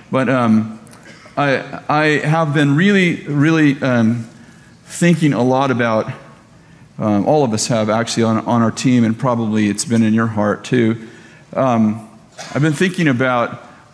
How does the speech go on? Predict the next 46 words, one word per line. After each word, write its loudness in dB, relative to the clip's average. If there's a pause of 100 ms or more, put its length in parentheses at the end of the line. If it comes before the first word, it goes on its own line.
our 0
city. 0
What, -2
what 0
does 0
it -2
look -2
like -2
when 0
the 0
kingdom 2
comes? 2
And 4
I -2 (480)
had 0
a, 0
a, -2
a -4
strong 0
conversation, 0 (200)
um, -2
a 0
good 0
conversation, -4 (580)
um, 0
with 0
a, 0 (160)
with 0
some, 0
a 0
leader 0
in 0
our 0
city, 0 (540)
uh, 0
in, 2 (180)
in 2
the 2
last 0
few 0
weeks, 0
and 2 (240)
we 2
were, -4
we 2
were, -2